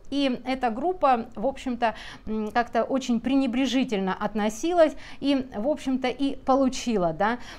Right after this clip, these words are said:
э, вот такую, м, та-, такой ответ. А дальше ещё один пункт. Упоминая, не контактировать с ним вербально, то есть говорить о нём, но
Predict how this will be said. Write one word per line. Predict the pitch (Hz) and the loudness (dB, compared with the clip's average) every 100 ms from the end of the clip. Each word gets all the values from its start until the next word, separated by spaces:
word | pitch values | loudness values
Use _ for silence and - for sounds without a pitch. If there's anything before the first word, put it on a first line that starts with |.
| 240 | -8
э, | 214 214 202 - 196 | -4 -2 -2 -6 -2
вот | 247 262 - | 0 0 -2
такую, | 214 202 247 240 214 208 - | -2 0 0 0 0 -2 -8
м, | 214 196 180 139 | -6 -6 -6 -2
та-, | - - | -2 4
такой | 240 262 262 247 | 2 4 4 4
ответ. | 240 208 165 - - - - - | 0 -2 -2 -4 -14 -14 -12 0
А | 233 226 | 2 6
дальше | 349 330 320 233 208 208 | 6 6 4 -2 -2 -2
ещё | 254 359 - 339 | 0 0 4 6
один | 247 226 208 | 6 2 -4
пункт. | 214 196 175 - - 302 | -4 -6 -6 -16 -8 -4
Упоминая, | 311 330 320 320 339 359 302 | 4 4 6 0 2 0 0
не | 285 320 | 0 -2
контактировать | 330 330 320 - 320 - 277 339 349 311 311 | 2 0 4 0 0 -8 -2 4 4 4 -2
с | - 269 | -4 -2
ним | 277 285 202 | -2 -2 -4
вербально, | 190 269 208 202 254 196 175 165 | -2 -2 0 6 8 8 2 -4
то | 269 | -4
есть | 220 190 | -4 2
говорить | 247 285 311 320 320 269 - - | 4 8 8 8 6 0 -8 -2
о | 240 247 | 4 6
нём, | 254 294 403 427 381 - - - | 8 10 10 10 6 -10 -8 4
но | 262 320 381 370 | 6 8 10 10